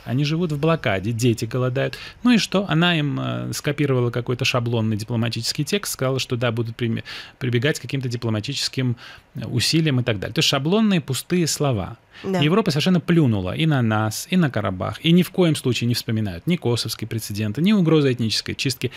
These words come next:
Speaker 1: Это откровенный плевок нам в лицо. И, э, я, я так не отношусь ни к туркам, ни к азербайджанцам. Они люди, они, у них свои интересы.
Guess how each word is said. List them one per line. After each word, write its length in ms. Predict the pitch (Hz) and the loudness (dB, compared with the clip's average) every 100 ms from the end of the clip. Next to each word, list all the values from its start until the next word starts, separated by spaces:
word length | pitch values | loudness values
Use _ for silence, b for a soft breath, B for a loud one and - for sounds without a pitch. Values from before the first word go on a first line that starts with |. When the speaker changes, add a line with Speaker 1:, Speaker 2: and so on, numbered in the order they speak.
| B | B
Speaker 1:
Это 220 | - 247 - | -4 -2 -4
откровенный 800 | 127 - 120 127 190 180 175 156 | -6 -2 -2 0 0 0 0 -2
плевок 600 | 127 123 113 139 160 - | 0 0 2 0 0 -2
нам 280 | 127 135 | 0 0
в 40 | 120 | -2
лицо. 380 | 127 - - - _ _ B B B B - | -4 -4 -10 -10 _ _ B B B B -2
И, 440 | 135 120 120 117 | 2 4 4 0
э, 260 | 120 113 107 | -2 -2 -2
я, 260 | 107 147 175 | 0 2 2
я 380 | 156 139 151 147 | 0 0 0 0
так 220 | 156 - | -4 -2
не 80 | 160 | -4
отношусь 400 | 165 156 143 117 | -2 -4 -2 -4
ни 80 | 110 | -6
к 80 | |
туркам, 320 | - 156 - 165 | -6 -8 -4 -4
ни 60 | |
к 60 | 156 | -2
азербайджанцам. 640 | 160 165 156 104 87 104 92 | -2 0 0 0 -2 -8 -4
Они 160 | 113 | -2
люди, 380 | 107 98 104 135 | 0 -2 -2 -2
они, 300 | 170 107 107 | -2 -2 -2
у 100 | 120 | 0
них 160 | 113 - | 0 0
свои 220 | 113 98 | -4 -2
интересы. 580 | 98 90 85 - 165 | -2 -2 -4 -2 -4